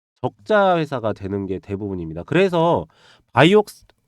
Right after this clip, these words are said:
섹터가 소위 말하면 테마 주식이라고 하는 게 뭐냐면 이거 임상됐다 하면은 그때 한번 쫙 올랐다가 또 쭉 떨어집니다. 왜? 우선은 매출과 영업이익이 뒤를 받쳐주지 않기 때문에.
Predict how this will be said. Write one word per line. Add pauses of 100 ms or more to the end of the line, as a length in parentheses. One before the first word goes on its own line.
(140)
섹터가
소위
말하면
테마
주식이라고
하는
게
뭐냐면 (1400)
이거
임상됐다
하면은
그때
한번 (100)
쫙
올랐다가 (840)
또
쭉
떨어집니다.
왜? (160)
우선은
매출과 (440)
영업이익이
뒤를
받쳐주지
않기
때문에.